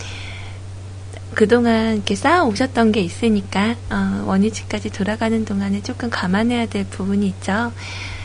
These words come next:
그래서 그런 부분은, 어, 좀 스스로 이렇게 받아들이시고 좀 이렇게 변화된 그런 날을 오늘부터라도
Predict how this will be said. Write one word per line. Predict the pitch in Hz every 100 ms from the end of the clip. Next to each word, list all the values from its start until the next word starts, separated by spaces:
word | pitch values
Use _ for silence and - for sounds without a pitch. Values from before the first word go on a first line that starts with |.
| -
그래서 | - 196
그런 | 220 220 220
부분은, | 214 196 220 208 196 226 214 202 - - - -
어, | 196 202
좀 | - 202
스스로 | 285 285 277 233
이렇게 | 175 196 - 190 190 - - - - - - - - - - - - - -
받아들이시고 | 196 202 190 202 202 - 214 226 220 214 196 208 214 220 -
좀 | 214 214
이렇게 | 208 202 208 -
변화된 | 214 208 233 214 208 202 190 208 247 - - - -
그런 | 226 208 202
날을 | 190 190 247 214 226 - - -
오늘부터라도 | 202 233 285 294 - 220 226 233